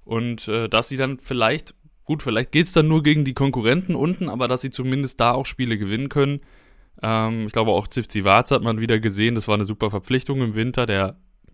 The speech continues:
hebt diesen Sturm auf jeden Fall nochmal auf ein anderes Level. Und so, fand ich, war's dann schon spannend zu sehen, wie sie die Kieler, die keinen guten Tag auch hatten, dann echt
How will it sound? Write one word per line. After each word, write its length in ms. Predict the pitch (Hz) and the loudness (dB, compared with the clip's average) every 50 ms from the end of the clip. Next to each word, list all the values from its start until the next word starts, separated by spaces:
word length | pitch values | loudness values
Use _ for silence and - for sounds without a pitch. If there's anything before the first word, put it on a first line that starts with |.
| - - | -18 -2
hebt 320 | - 127 139 139 - - | 2 2 2 2 2 0
diesen 260 | 135 123 117 120 113 | -2 -2 0 -2 -4
Sturm 400 | - - - 117 113 123 127 131 | -4 -4 -2 0 2 2 2 2
auf 160 | - - - | -2 -4 -4
jeden 140 | - 117 117 | -4 -4 -2
Fall 140 | - 110 101 | -2 -2 -2
nochmal 240 | 107 110 117 101 101 | 0 0 0 -2 -2
auf 60 | 107 | -2
ein 80 | 110 101 | -4 -4
anderes 360 | 101 104 113 107 98 - - | -4 -4 -4 -4 -6 -6 -2
Level. 320 | 107 104 110 127 135 131 - - - - - - - - _ _ _ _ | 0 2 4 4 4 2 0 -4 -20 -20 -20 -20 -20 -20 _ _ _ _
Und 300 | - - 104 104 95 95 | -8 -6 -6 -6 -6 -4
so, 560 | 101 107 113 120 135 147 165 170 - - _ _ | -2 0 2 2 2 2 2 0 -2 -6 _ _
fand 360 | - - - 131 135 151 151 | -8 -2 0 0 2 2 0
ich, 260 | 151 160 - - - - | -2 -2 -4 -8 -12 -12
war's 440 | 110 110 104 107 117 117 135 - | -14 -12 -4 2 2 2 2 2
dann 100 | - 135 | 0 -2
schon 240 | 127 - - 139 135 | -2 0 -2 -2 -2
spannend 480 | 123 - - - 107 110 131 143 135 - | -2 -4 0 2 2 2 2 0 -4 -4
zu 140 | - 131 120 | -4 -4 -2
sehen, 420 | 107 104 107 113 113 117 123 120 - - - - _ _ _ _ _ - | 0 0 0 0 0 0 -4 -6 -10 -14 -20 -20 _ _ _ _ _ -10
wie 200 | 104 110 117 113 | -6 -6 -4 -4
sie 380 | 113 117 113 110 113 113 107 | -2 -2 0 2 2 2 0
die 140 | 92 113 104 | -2 -4 -8
Kieler, 460 | 98 - - 135 139 143 139 139 135 | -10 -10 -6 -4 -2 0 2 2 2
die 340 | 123 120 113 117 117 107 - - - | 2 0 -2 -4 -4 -6 -8 -12 -4
keinen 300 | - - 110 113 123 110 | 0 2 2 2 2 0
guten 260 | 120 131 131 - 120 | -2 -2 -4 -4 -2
Tag 260 | - 120 117 117 - | 0 0 0 0 0
auch 200 | 104 113 113 - | -2 -2 0 0
hatten, 280 | 117 110 - - 123 113 | 0 0 0 0 0 0
dann 160 | 110 107 107 | 0 0 0
echt 320 | - - - - - - | 0 -2 -2 -4 -8 -16